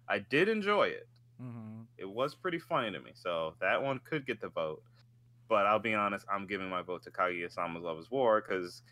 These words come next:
Speaker 1: that anime is consistently funny as hell. <laughs>
Speaker 2: Yeah, like, I'm, I'm, like, maybe this is a, a subjective claim, but, like, I feel like I'm, I go, I'm, I'm more,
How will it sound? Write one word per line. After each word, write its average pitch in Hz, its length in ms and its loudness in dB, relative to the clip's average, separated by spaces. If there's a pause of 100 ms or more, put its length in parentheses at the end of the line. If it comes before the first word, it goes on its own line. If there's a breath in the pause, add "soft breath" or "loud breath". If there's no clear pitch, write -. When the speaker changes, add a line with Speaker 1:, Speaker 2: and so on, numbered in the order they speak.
(200)
Speaker 1:
that 98 200 4
anime 104 240 2
is 98 240 0
consistently 95 680 -4
funny 80 240 -2
as 73 120 -8
hell. 90 340 0 (140 loud breath)
<laughs> - 40 -20 (180 loud breath)
Speaker 2:
Yeah, 139 440 0
like, 165 140 0 (280 loud breath)
I'm, 196 220 4
I'm, 190 140 -6 (120)
like, 170 200 -2 (340 loud breath)
maybe 247 200 4
this 247 160 -2
is 220 120 0
a, 170 260 -2 (120)
a 143 40 -4
subjective 131 640 -6
claim, 156 300 -8
but, 143 140 -2
like, 131 200 -4
I 156 100 -2
feel 208 160 0
like 208 100 0
I'm, 160 140 -4 (120)
I 160 140 -2
go, 143 560 -4 (340 soft breath)
I'm, 151 260 -4
I'm 165 180 -2
more, 175 300 0